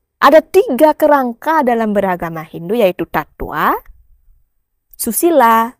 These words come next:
dan upacara. Tatwa ini adalah bagian filsafat, filosofi. Susila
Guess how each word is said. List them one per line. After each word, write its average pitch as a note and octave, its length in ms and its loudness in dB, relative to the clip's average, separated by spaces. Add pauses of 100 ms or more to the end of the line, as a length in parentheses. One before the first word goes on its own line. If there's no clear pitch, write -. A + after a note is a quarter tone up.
(120)
dan F#3 320 -2 (160)
upacara. - 720 -16 (800)
Tatwa D#4 400 4
ini D#4+ 80 2
adalah D#4+ 240 4
bagian A3+ 400 4
filsafat, F#3 720 -4 (880)
filosofi. G3 800 0 (1300)
Susila F4 640 4